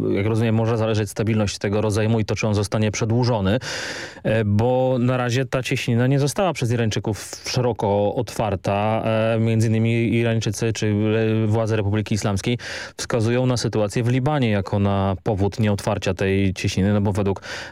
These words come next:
Republiki Islamskiej elementem rozejmu z Amerykanami powinno być Izrael, z Iz-, Izraelczykami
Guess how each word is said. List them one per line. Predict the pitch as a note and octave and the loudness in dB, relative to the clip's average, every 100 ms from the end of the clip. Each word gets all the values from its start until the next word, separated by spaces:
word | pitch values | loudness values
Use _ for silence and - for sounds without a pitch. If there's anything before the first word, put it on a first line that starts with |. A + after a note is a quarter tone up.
| - | -4
Republiki | G#2 G2+ G#2 G2+ | 0 0 0 0
Islamskiej | - G#2 G2+ A2 G#2+ G#2+ A2 | 0 0 0 0 2 2 2
elementem | A#2 A#2 A#2 A2 G#2+ | 2 2 0 0 0
rozejmu | G#2+ A2 G#2+ G#2 | 2 2 2 2
z | |
Amerykanami | G#2 G#2 G2 G#2+ G#2 G2+ | 2 0 0 0 2 0
powinno | - A2 A#2+ A2 | 0 0 2 2
być | G2+ G2 | 2 0
Izrael, | A#2+ A2+ A2+ | 0 2 2
z | A2 - | 0 0
Iz-, | A#2 A#2 A#2+ | 2 2 2
Izraelczykami | C3 A#2 A#2 G#2+ B2 A2 G2+ | 0 2 0 0 -2 -2 -4